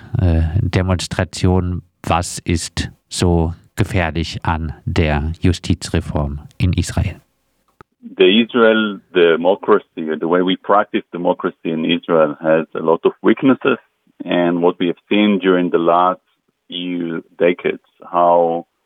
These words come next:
Speaker 2: that led to a bias in the way we practice So the government stopped serving the majority and used its power mostly to serve small sectors in the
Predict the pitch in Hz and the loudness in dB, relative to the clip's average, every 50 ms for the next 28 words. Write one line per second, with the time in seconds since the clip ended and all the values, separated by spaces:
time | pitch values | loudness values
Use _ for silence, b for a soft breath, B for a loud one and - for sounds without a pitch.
0 | _ _ - 92 92 95 - - - 92 87 90 92 98 98 92 - _ _ _ | _ _ 0 0 0 0 0 -4 -2 0 0 2 2 0 -2 -4 -8 _ _ _
1 | _ - - 95 92 90 87 85 87 85 82 _ - 90 92 98 104 107 95 87 | _ -10 -6 -4 -2 -2 -2 -2 -2 -4 -2 _ 2 2 4 4 2 0 0 -2
2 | - _ _ _ _ _ _ _ - 92 90 90 90 87 - 87 80 80 85 85 | -4 _ _ _ _ _ _ _ -8 -4 -4 -4 -4 -4 -6 -6 -4 -2 -2 0
3 | 85 82 80 80 78 - _ _ _ _ _ - - 87 85 85 82 82 82 - | 0 -2 -4 -6 -8 -10 _ _ _ _ _ -10 -6 -4 -4 -2 -4 -6 -8 -10
4 | _ - - 107 110 120 - _ _ 95 90 82 - - _ _ _ _ _ _ | _ -6 -2 0 0 0 -2 _ _ -8 -8 -8 -10 -16 _ _ _ _ _ _
5 | _ _ _ _ _ _ _ - 98 90 - 92 85 - 95 92 104 104 104 98 | _ _ _ _ _ _ _ -4 -2 -2 0 -2 2 4 4 4 4 4 2 -2
6 | - _ _ _ - 107 98 - - _ _ - 101 98 98 85 90 85 80 80 | -4 _ _ _ 0 0 0 0 -2 _ _ -2 0 0 0 0 -2 -6 -6 -8
7 | 78 76 85 78 80 80 - - 120 123 117 110 - _ - 85 82 82 - - | -8 -10 -8 -6 -6 -4 0 2 4 4 4 2 0 _ -8 -8 -8 -8 -10 -12
8 | _ _ _ _ _ _ _ _ _ _ - - - 82 85 85 85 85 - _ | _ _ _ _ _ _ _ _ _ _ -8 -4 -2 0 2 2 0 -2 -4 _
9 | - 90 98 104 107 95 - 87 - _ _ - 92 95 92 87 80 80 82 85 | -2 2 4 4 4 2 0 -4 -8 _ _ 2 4 4 4 2 0 -2 -2 0
10 | 87 87 - _ - 87 73 71 _ _ - 76 78 - - - - 90 87 85 | 0 -2 -2 _ -10 -10 -10 -10 _ _ -12 -12 -12 -12 -8 -2 2 4 4 4
11 | 82 - _ _ _ _ _ _ _ _ _ _ _ _ 107 113 117 104 - _ | 2 0 _ _ _ _ _ _ _ _ _ _ _ _ 2 2 2 2 2 _
12 | - - - - - 98 87 82 - - 87 82 87 | -2 -2 -2 -2 -4 -6 -6 -6 -6 -8 -8 -6 -6